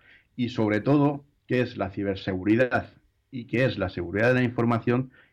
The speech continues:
y cómo se encuentran vinculadas. La ciberseguridad, de acuerdo con isaka, es la protección de los activos de información a través del tratamiento de amenazas que ponen en riesgo la información que es procesada,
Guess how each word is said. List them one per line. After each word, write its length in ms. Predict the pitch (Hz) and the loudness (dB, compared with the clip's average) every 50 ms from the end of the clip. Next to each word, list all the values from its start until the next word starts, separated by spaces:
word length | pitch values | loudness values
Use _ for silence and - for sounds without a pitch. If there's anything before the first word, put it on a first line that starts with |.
| _ _ - | _ _ 0
y 160 | - 120 110 | 0 0 2
cómo 280 | - 110 110 120 127 120 | 2 2 2 2 2 2
se 120 | - 113 | 0 -2
encuentran 440 | 98 95 104 104 104 110 110 110 101 | -2 0 0 0 0 2 0 0 0
vinculadas. 800 | 98 95 92 - - 85 85 76 67 65 65 - - - - _ _ _ _ _ _ _ _ _ _ _ _ _ _ _ _ _ _ _ _ _ _ _ _ _ _ _ _ _ _ _ | -2 -6 -8 -8 -10 -8 -6 -6 -6 -8 -10 -12 -16 -18 -20 _ _ _ _ _ _ _ _ _ _ _ _ _ _ _ _ _ _ _ _ _ _ _ _ _ _ _ _ _ _ _
La 420 | - 123 117 117 113 113 110 113 113 - | -6 -2 0 2 2 2 2 0 0 0
ciberseguridad, 880 | 117 113 113 110 - - 120 110 107 110 120 139 160 170 170 175 - - _ _ _ _ _ _ | 0 2 2 2 0 -2 -4 -2 0 2 2 4 4 4 2 0 -2 -10 _ _ _ _ _ _
de 160 | 104 104 101 | -8 -4 -4
acuerdo 400 | 98 95 120 131 143 147 147 135 | -4 0 0 2 2 2 2 0
con 180 | 139 131 127 120 | 0 0 0 0
isaka, 520 | 113 107 - 143 143 139 110 113 139 - _ _ _ _ _ _ _ _ - | -2 -2 0 -2 -2 0 -2 -4 -4 -6 _ _ _ _ _ _ _ _ -2
es 260 | 135 135 135 - 113 | -2 -2 -2 0 -2
la 140 | 113 104 101 | -2 -2 -2
protección 480 | 107 101 101 104 104 - - 139 151 | -2 -4 -4 -4 -4 -2 0 0 0
de 100 | 147 147 | 2 0
los 180 | 147 147 143 - | -2 -2 -2 -2
activos 340 | 127 - - 135 127 123 127 | -4 -2 0 0 2 2 2
de 60 | 123 | 2
información 640 | 120 120 - 117 113 113 110 104 - 120 120 120 | 0 0 -2 0 0 0 0 0 0 0 0 0
a 80 | 117 117 | 0 0
través 220 | 104 104 104 113 113 | 0 0 0 2 2
del 120 | 113 104 | 2 2
tratamiento 500 | - - - - 95 107 110 113 113 113 | 0 -2 -2 -2 -2 0 0 0 2 4
de 80 | 110 104 | 4 4
amenazas 440 | 101 101 98 104 110 110 - 120 | 4 2 2 2 0 2 0 -2
que 140 | 120 - 95 | 0 -2 -4
ponen 240 | 98 104 107 107 104 | -2 0 0 0 0
en 120 | 101 98 | 0 0
riesgo 240 | 98 104 107 110 110 | 0 0 0 2 2
la 80 | 107 101 | 2 0
información 800 | 95 98 92 82 85 - 85 80 87 87 - 98 92 92 98 | -2 -4 -8 -10 -10 -10 -10 -10 -10 -4 -2 -2 0 0 -2
que 160 | - - 87 92 | -6 -6 -6 -6
es 100 | 95 95 | -6 -4
procesada, 680 | - - - - 87 78 - 90 80 73 - - - | -2 -4 -2 -2 -4 -4 -2 -2 -2 -2 -2 -6 -8